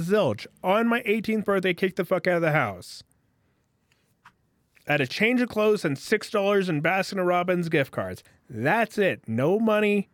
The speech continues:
I had my I D. That's it. And, you know, now I am here. So anytime someone's like, "Well, these poor people don't have a fucking chance in hell." No, they do. They just have to fucking work for it.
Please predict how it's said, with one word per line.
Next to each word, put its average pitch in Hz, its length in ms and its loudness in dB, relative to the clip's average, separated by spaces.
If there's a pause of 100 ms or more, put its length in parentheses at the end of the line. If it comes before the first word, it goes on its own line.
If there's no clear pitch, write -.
I 147 80 -8
had 120 120 -2
my 117 200 -4
I 175 220 0
D. 196 360 -2 (640)
That's 127 460 -2
it. 98 220 -4 (2250)
And, 120 640 0
you 127 140 0
know, 113 100 0
now 156 340 2
I 160 240 0
am 151 140 0
here. 110 560 -6 (480)
So 113 480 0
anytime 160 480 0
someone's 156 260 0
like, 135 160 0 (280)
"Well, 190 140 2
these 196 200 -6
poor 220 240 0
people 196 260 -2
don't 185 200 -2
have 190 200 -2
a 185 60 -2
fucking 190 340 -4
chance 196 340 -4
in 180 100 -4
hell." 180 340 -2 (360)
No, 233 200 0
they 226 180 2
do. 196 300 2
They 165 140 2
just 165 120 -6
have 175 160 0
to 170 60 -6
fucking 147 260 -2
work 107 180 -2
for - 220 -14
it. - 160 -20